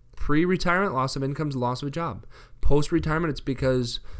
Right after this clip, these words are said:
Social Security and pension does not meet the monthly expenses for most people. Not all.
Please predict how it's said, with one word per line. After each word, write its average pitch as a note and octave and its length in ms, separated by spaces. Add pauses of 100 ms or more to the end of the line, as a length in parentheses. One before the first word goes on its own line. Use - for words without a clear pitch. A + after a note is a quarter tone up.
Social C#3 240
Security C#3+ 340
and B2 80
pension C3 420
does D3 320
not D3 300
meet C#3+ 360
the B2+ 100
monthly C3+ 440
expenses B2 540
for A#2 160
most A2 440
people. G#2+ 280
Not A2+ 220
all. G#2 280